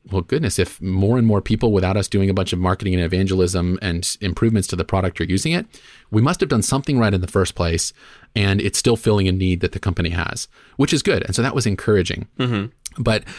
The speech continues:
Speaker 1: I, you know, I'm never satisfied with just, you know, you know, doing the minimum. I want this thing to get better. I want this thing to meet more of the needs that, um, the organization has and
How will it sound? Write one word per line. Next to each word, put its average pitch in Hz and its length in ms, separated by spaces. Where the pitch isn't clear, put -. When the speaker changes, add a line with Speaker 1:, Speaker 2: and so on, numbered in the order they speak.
Speaker 1:
I, 240 160
you 123 80
know, 101 80
I'm 101 120
never 110 180
satisfied 101 520
with 87 180
just, - 480
you 90 180
know, 87 280
you 98 100
know, 101 180
doing 104 220
the 92 80
minimum. 101 400
I 110 160
want 113 160
this - 140
thing 95 100
to 87 60
get 95 160
better. 95 200
I 80 60
want 95 300
this - 180
thing 92 200
to 90 260
meet 101 240
more 104 260
of 104 80
the 98 80
needs 90 360
that, 87 280
um, 85 320
the 95 80
organization 90 560
has 82 380
and 85 120